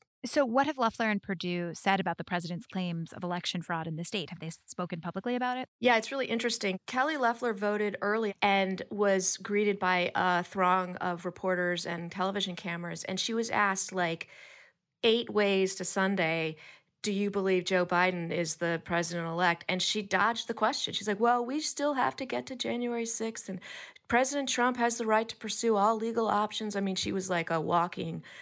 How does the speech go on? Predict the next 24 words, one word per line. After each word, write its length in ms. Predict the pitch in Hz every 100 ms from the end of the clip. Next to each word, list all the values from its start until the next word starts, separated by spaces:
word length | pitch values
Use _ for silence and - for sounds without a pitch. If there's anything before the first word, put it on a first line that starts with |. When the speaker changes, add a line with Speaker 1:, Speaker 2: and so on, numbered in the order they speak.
| -
Speaker 2:
talking 360 | 190 185 196
points 340 | 175 175 165 -
memo 240 | 170 170
of 380 | 160 160 156 - - -
how 160 | 190
to 160 | 180 175
avoid 500 | 170 170 170 170 170
answering 440 | 175 165 - 175
the 80 | 160
question. 640 | 156 170 175 - - 113 196 - - -
I 60 |
mean, 140 | 226 226
that 180 | 254 -
tells 320 | 247 247 208
you 280 | 190 180 -
how 500 | - 208 190 180 175 - -
dicey 480 | - 196 202 - 180
she 400 | 165 - - 190
views 640 | 165 170 175 165 156 - - _ _ -
the 120 | 180
situation 640 | 165 170 - - 101 - -
that 120 | 67
she's 200 | - -
in. 200 | - -